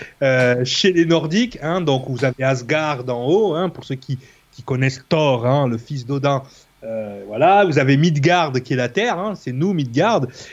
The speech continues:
et ensuite vous avez différentes sphères, hein, qui sont, euh, qui sont en dessous.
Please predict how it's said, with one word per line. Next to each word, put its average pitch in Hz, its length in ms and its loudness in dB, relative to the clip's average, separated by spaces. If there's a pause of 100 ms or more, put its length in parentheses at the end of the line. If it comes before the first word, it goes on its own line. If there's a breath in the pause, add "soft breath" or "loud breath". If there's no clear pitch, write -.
(100)
et 143 120 0
ensuite 156 320 -2
vous 147 160 0
avez 135 220 2
différentes 156 640 -2
sphères, 151 520 -4 (300 soft breath)
hein, 135 220 -4
qui 127 200 -14
sont, 147 460 0
euh, 113 100 0
qui 110 160 -10
sont 139 480 -2
en 131 120 -4
dessous. 135 480 -4